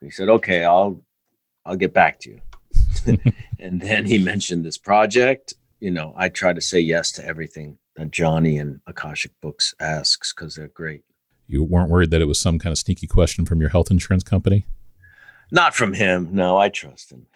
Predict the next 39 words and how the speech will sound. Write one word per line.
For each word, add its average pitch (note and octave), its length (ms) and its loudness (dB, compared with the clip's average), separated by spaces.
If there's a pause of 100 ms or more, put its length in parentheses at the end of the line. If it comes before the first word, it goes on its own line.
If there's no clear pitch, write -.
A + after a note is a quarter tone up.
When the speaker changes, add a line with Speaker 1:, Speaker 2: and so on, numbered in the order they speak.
(160)
Speaker 1:
But D3 220 -2
then D3+ 140 0
it D3 40 2
was C3+ 200 4
like, B2 160 0
well, A#2+ 140 2
that's A#2+ 260 -4
the G#2+ 120 0
theme. G2 420 0
And, F#2 160 -2 (160)
you G#2 140 -6
know, G2+ 120 -2
when F#2+ 140 0
I F#2 60 -2
was F2+ 200 -4
thinking G#2 340 -4
about F2+ 220 -2
a D#2+ 60 -12
story, A2+ 720 2 (460)
you D#3 60 2
know, E3 60 4
my B2 140 2
first B2+ 280 0
thought A#2 160 2
was G#2+ 200 0
my G#2+ 180 2
relationship A2 640 0
to - 60 -14
cigarettes F#2 640 0
and E2+ 100 -8
smoking. F#2+ 560 -2
And G#2+ 120 0
I, A#2 160 0
and A2+ 180 0
I C3+ 60 4
really D3+ 280 2
didn't A#2+ 220 4
find A2 320 0
anything F#2+ 640 -2